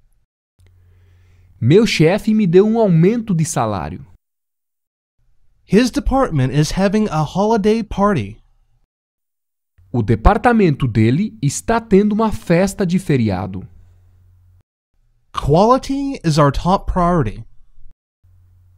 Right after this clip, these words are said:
Speaker 1: Qualidade é a nossa prioridade.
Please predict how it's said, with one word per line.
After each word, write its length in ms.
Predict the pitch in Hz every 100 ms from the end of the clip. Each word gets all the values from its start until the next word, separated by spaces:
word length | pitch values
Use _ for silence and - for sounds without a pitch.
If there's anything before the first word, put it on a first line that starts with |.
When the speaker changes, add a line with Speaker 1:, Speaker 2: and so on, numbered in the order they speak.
| _ _ _ _ _
Speaker 1:
Qualidade 680 | 131 175 196 180 202 170 185
é 80 |
a 100 | 170
nossa 480 | 156 156 202 214 220
prioridade. 920 | 208 - 220 220 160 110 82 - -